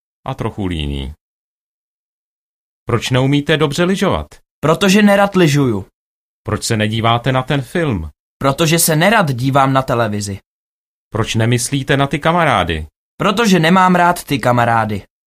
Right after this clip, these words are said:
Speaker 1: Proč nemluvíte španělsky?
Speaker 2: Protože neumím španělsky.
Speaker 1: Proč nejíte maso?
Speaker 2: Protože jsem vegetarián.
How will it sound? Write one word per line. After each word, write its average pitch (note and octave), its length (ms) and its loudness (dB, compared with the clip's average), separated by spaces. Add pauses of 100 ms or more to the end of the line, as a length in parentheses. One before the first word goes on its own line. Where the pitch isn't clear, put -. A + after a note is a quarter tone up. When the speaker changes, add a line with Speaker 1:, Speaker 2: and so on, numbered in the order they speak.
(340)
Speaker 1:
Proč - 280 -2
nemluvíte C#3+ 520 2
španělsky? E3 840 -4 (160)
Speaker 2:
Protože F3+ 400 2
neumím D3+ 480 4
španělsky. A2+ 720 -4 (640)
Speaker 1:
Proč G2+ 300 -4
nejíte G#2+ 380 0
maso? B2+ 440 -2 (360)
Speaker 2:
Protože D3+ 440 2
jsem D#3+ 240 2
vegetarián. B2+ 880 -2